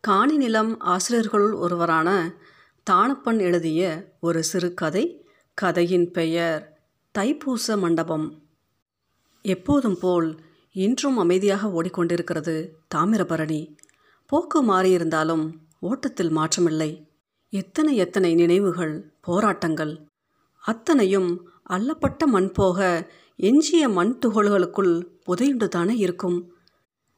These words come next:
சிந்து பூந்துரை மேட்டுத் தெருவில் வாடகை வீட்டில் வசித்து வந்த எங்களுக்கு தாமிரபரணி தான் குளிக்கவும்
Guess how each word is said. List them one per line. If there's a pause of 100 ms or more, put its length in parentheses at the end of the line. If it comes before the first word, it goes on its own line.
(120)
சிந்து
பூந்துரை
மேட்டுத்
தெருவில் (260)
வாடகை
வீட்டில்
வசித்து
வந்த
எங்களுக்கு (320)
தாமிரபரணி
தான் (240)
குளிக்கவும்